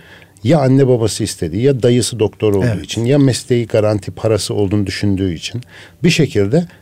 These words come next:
Speaker 1: kendi dışındaki şartlar itibariyle geliyor. Çocukla biraz daha muhabbet ediyoruz.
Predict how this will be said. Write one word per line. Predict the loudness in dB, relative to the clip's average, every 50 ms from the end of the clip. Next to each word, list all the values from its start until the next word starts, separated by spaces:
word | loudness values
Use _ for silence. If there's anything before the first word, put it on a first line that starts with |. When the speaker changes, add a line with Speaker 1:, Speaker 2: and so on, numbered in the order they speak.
| _ -18 -6
Speaker 1:
kendi | -2 0 2 4 4 4 2 2 0
dışındaki | -2 0 0 0 0 0 -2 -2 -6
şartlar | -6 -4 -4 -4 -4 -2 0 0 0
itibariyle | 0 0 -2 0 0 0 0 0 -2 -4
geliyor. | -6 -8 -10 -10 -14 -16 -18 -20 _ _ _ _ -20 -10 -4
Çocukla | -2 -2 -2 0 -2 -2 0 2
biraz | 2 2 2 2 2
daha | 0 0
muhabbet | 0 0 0 -2 -2 -4 -4 -4
ediyoruz. | -6 -8 -10 -14 -14 -16 -18 -18 -20